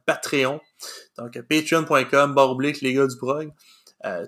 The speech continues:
tout soutien financier serait vraiment, vraiment apprécié. Euh, ne serait-ce que pour qu'on, on s'équipe un peu mieux, peut-être avoir des, des meilleurs micros, euh, pouvoir payer peut-être un abonnement, euh,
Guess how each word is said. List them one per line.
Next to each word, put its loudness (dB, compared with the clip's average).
tout -10
soutien -4
financier 0
serait -8
vraiment, 0
vraiment -4
apprécié. -4
Euh, -4
ne -10
serait-ce -8
que -8
pour -12
qu'on, -4
on -2
s'équipe -2
un 6
peu 4
mieux, 0
peut-être 0
avoir 6
des, 2
des -2
meilleurs 0
micros, -2
euh, -12
pouvoir -4
payer -6
peut-être -6
un -6
abonnement, 2
euh, 2